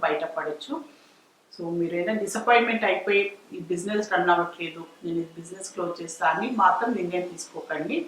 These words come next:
బిజ్-, ఆ ups and downs ఉంటాయి ఖచ్చితంగా, ఆ, న-, నష్టాలు వస్తాయి, ప్రాఫిట్స్ వస్తాయి.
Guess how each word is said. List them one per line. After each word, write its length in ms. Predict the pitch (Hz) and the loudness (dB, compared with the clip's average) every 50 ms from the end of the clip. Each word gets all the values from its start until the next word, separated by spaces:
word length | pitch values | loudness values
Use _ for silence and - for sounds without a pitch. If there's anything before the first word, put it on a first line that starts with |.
| - - - - _ _ _ _ _ - | -8 -14 -20 -20 _ _ _ _ _ -6
బిజ్-, 220 | 170 165 - - - - 160 | -6 -6 -6 -6 -2 2 4
ఆ 20 | 160 - - | 4 4 4
ups 180 | - - - 220 | 2 0 0 0
and 100 | 214 208 220 | 2 4 4
downs 240 | 214 214 214 - - 170 165 | 4 4 4 0 -2 -6 -8
ఉంటాయి 240 | 156 - 160 - - - - - - | -8 -6 -6 -6 -6 -8 -14 -16 -16
ఖచ్చితంగా, 600 | - - - 175 170 170 165 165 170 175 185 185 185 185 185 160 - - 165 | -16 -16 -16 -12 -6 -4 -2 -2 2 6 8 8 10 10 8 6 2 0 -2
ఆ, 40 | 160 160 156 156 | -2 -2 -4 -6
న-, 180 | 160 160 - - 175 170 | -8 -10 -10 -6 -2 -2
నష్టాలు 380 | 170 165 - - 185 185 185 180 | 0 0 2 6 8 10 10 8
వస్తాయి, 300 | 175 - - - 190 196 190 - | 6 0 -4 -4 -4 -4 -2 2
ప్రాఫిట్స్ 400 | 185 185 180 - 175 170 - 180 165 | 2 4 4 2 0 -6 -8 -8 -6
వస్తాయి. 340 | - - - 175 - - - | -6 -6 -2 0 0 0 0